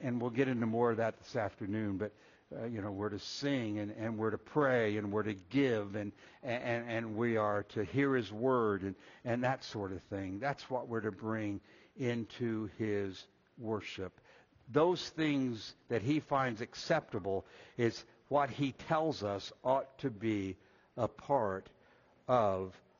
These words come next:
our worship. We're to do nothing more and nothing less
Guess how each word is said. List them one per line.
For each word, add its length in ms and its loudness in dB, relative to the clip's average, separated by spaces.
our 300 -2
worship. 680 -4
We're 220 8
to 160 2
do 240 2
nothing 520 4
more 480 0
and 260 -2
nothing 460 4
less 640 0